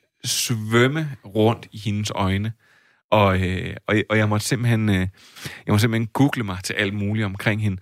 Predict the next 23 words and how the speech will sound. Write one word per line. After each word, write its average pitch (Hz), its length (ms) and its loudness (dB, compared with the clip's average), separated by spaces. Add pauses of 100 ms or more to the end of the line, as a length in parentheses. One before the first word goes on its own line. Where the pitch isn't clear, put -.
(440)
og 113 80 2
finder 107 240 0
så 107 120 0
også 117 240 0
ud 113 100 0
af, 98 300 0
at, 95 140 -4 (140)
øh, - 340 -6 (640)
jeg 107 80 0
kender, 107 180 0
det 101 40 -8
er 101 80 -2
sådan, 110 180 -2
det - 320 -10
er 107 40 -2
sådan 107 140 0
en 98 40 0
tanke, 107 320 0
man 92 120 -2
slet 98 160 0
ikke, 101 240 0
øh, 98 80 -4
skænker. 104 360 -2